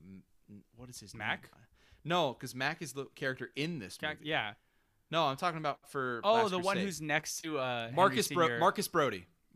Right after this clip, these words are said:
Speaker 1: Marcus
Speaker 2: yeah,
Speaker 1: Brody.
Speaker 2: yeah.
Speaker 1: Yeah, so those three go along with him in Last Crusade. Um, and then in this one, there's four, 'cause it's Marion again, um, and then it's Mutt and Ox and Mac,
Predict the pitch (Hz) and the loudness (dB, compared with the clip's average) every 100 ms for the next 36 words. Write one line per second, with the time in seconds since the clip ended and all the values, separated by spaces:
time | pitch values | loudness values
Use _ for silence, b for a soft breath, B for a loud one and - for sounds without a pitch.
0 | 135 113 107 101 90 110 123 101 127 139 | -4 -2 -2 -4 -6 -8 -6 -6 -6 -2
1 | 180 190 139 123 113 117 117 113 107 110 | -2 -2 -6 -6 -4 -6 -4 -6 -8 -10
2 | 104 - 101 101 95 101 95 95 - 165 | -12 -14 -14 -14 -10 -10 -10 -14 -8 -4
3 | 139 104 - b b b b _ 107 107 | -2 -4 -10 b b b b _ -6 -6
4 | 104 101 98 _ _ 135 143 143 190 - | -8 -12 -18 _ _ -6 -4 -2 -2 -2
5 | 143 123 113 - 254 156 85 - 120 113 | -4 -4 -8 -6 -4 -2 -4 -10 -12 -12
6 | 120 131 156 165 165 156 165 180 185 b | -6 -4 -2 -4 -6 -4 -4 -4 -10 b
7 | b b _ 113 110 107 101 95 _ _ | b b _ -6 -6 -6 -10 -16 _ _
8 | 117 113 104 120 120 120 156 - _ _ | -8 -8 -8 -6 -2 -2 -2 -8 _ _
9 | _ 110 113 110 107 - 113 117 120 - | _ -12 -10 -8 -10 -6 0 0 0 -8
10 | - - _ - 107 104 90 101 113 85 | -12 -12 _ -12 -8 -8 -10 -6 -6 -6
11 | - | -12